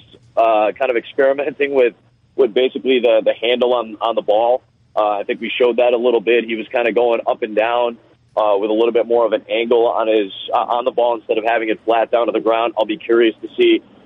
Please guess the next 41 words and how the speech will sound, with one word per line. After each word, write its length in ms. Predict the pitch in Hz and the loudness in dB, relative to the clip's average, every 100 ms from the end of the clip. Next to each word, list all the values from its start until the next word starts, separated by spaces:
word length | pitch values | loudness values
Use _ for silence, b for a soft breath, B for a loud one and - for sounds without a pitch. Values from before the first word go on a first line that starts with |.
| - | -2
and 340 | 120 104 104 | 0 2 0
talk 220 | 107 117 | 0 -2
to 60 | 113 | -2
Matt 240 | 113 113 | -2 -2
Nagy 300 | 110 110 113 113 | 0 -2 0 0
about 240 | 113 107 | 0 0
that 180 | 113 104 | -2 0
this 180 | 110 - | -6 -6
week, 340 | 104 113 110 | -2 -2 0
uh, 160 | 107 101 | 2 2
when 100 | 98 | 0
we 100 | 107 | 0
get 140 | 104 | 0
ready 200 | 104 104 | 2 0
for 80 | 101 | -2
the 100 | 95 | -6
Chiefs 320 | - 117 113 | -4 -4 -4
game 260 | - 104 92 - _ _ 104 | -2 0 -2 -6 _ _ -4
as 80 | 107 | 0
to 60 | 104 | 0
what 140 | 107 | 2
he 80 | 107 | 0
thinks, 320 | - 110 101 - | 0 -2 -2 0
uh, 200 | 107 101 | 2 2
about, 360 | 95 98 107 101 _ - | 0 -2 -4 -6 _ -4
about 320 | 107 110 - | 0 0 0
that. 180 | 120 127 | -2 0
But 120 | 160 | 2
yeah, 160 | 190 - _ _ | 2 -2 _ _
Mitch 140 | 202 - | -4 -2
Trubisky, 300 | 208 180 170 | -2 -2 0
it 80 | 175 | 2
wasn't 220 | 220 190 | 2 0
the 120 | 165 | -6
cleanest 320 | - 139 117 - | -4 -4 -4 -4
snap. 280 | 110 131 139 _ | -2 -2 -6 _
We 100 | 151 | -2
know 200 | 143 127 | 0 2
that, 260 | 117 123 - | 2 0 -2
but 100 | 131 | -2
Mitch 160 | 170 | -2